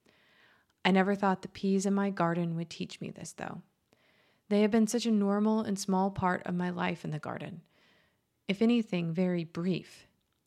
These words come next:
Even though the notes I made last year didn't speak this to me in the way that I thought, but here,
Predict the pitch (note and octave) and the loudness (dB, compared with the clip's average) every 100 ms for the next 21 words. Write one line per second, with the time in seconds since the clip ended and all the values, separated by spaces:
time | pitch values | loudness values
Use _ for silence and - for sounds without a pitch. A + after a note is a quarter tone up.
0 | _ _ _ _ - A3+ A#3+ A3+ A3 - | _ _ _ _ 2 4 6 4 2 -2
1 | - G3+ G3 G3+ G#3+ - - F3 F3+ F3+ | 0 2 4 4 2 -4 -4 -2 0 -2
2 | E3+ E3+ E3 - F#3+ D#3+ D#3 F#3 F#3 F3+ | 0 -2 -2 -2 0 0 -2 0 0 -2
3 | - G3+ - F3 D#3+ - - F3 E3 E3 | -6 -6 -6 -6 -6 -8 -6 -4 -2 -4
4 | E3 E3 E3 F3 E3+ D#3+ D#3+ - - - | -4 -4 -2 -2 -2 -4 -6 -6 -6 -6
5 | _ _ _ _ _ - F#3 - F#3+ G3+ | _ _ _ _ _ -10 -6 0 2 2
6 | A3+ | -2